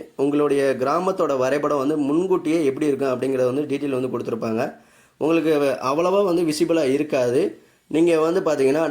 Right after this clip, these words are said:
டவுன்லோடு, ஒரிஜினலா டவுன்லோட் பண்ணும்போது தான் உங்களுக்கு தேவையான தகவல் வந்து கரெக்டா இருக்கும். ஒன்ஸ் நீங்க வந்து இந்த மேப்பை ப்ரிவியூ பண்ணி பார்த்ததுக்கப்புறம் ப்ரீவியஸ் ஆப்ஷனுக்கு போயிருங்க. இந்த இடத்த நீங்க கிளிக் பண்ணீங்க அப்படின்னா எப்பெல்லாம் வந்து சர்வே பண்ணியிருக்காங்க அப்படிங்கிற டீட்டெயில் வந்து கொடுத்துருப்பாங்க. இனிஷியல்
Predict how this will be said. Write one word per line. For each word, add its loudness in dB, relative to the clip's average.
டவுன்லோடு, 0
ஒரிஜினலா 2
டவுன்லோட் 0
பண்ணும்போது 0
தான் -2
உங்களுக்கு -2
தேவையான 0
தகவல் 0
வந்து 0
கரெக்டா -4
இருக்கும். -4
ஒன்ஸ் -4
நீங்க 2
வந்து -4
இந்த -4
மேப்பை -6
ப்ரிவியூ -4
பண்ணி -8
பார்த்ததுக்கப்புறம் -8
ப்ரீவியஸ் -4
ஆப்ஷனுக்கு -8
போயிருங்க. -2
இந்த -4
இடத்த -4
நீங்க 0
கிளிக் -10
பண்ணீங்க -4
அப்படின்னா -6
எப்பெல்லாம் -2
வந்து -4
சர்வே -2
பண்ணியிருக்காங்க -4
அப்படிங்கிற -4
டீட்டெயில் -6
வந்து -8
கொடுத்துருப்பாங்க. -8
இனிஷியல் -4